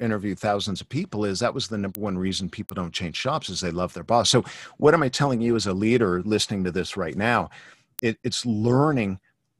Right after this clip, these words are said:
how to, how to get your people to want to follow you in battle, no matter what. And once they get excited, they're, you're willing, you can attract people,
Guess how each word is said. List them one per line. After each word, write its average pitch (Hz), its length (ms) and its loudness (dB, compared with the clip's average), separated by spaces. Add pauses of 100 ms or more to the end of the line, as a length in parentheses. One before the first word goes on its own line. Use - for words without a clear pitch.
(220)
how 147 380 4
to, 107 460 -2 (460)
how - 160 4
to 156 80 0
get 139 180 -2
your 110 100 -2
people 120 340 -4
to 95 80 0
want 101 300 2
to - 60 -12
follow 104 280 2
you 95 240 0
in 80 100 -4
battle, 98 580 -2 (400)
no 127 100 6
matter 101 240 4
what. 95 480 2 (580)
And 110 180 2
once 143 220 2
they 120 120 -2
get 104 180 0
excited, 107 720 0 (500)
they're, 110 360 4 (500)
you're 123 200 4
willing, 131 440 4
you 147 240 4
can 135 180 0
attract 147 640 0
people, 87 600 -4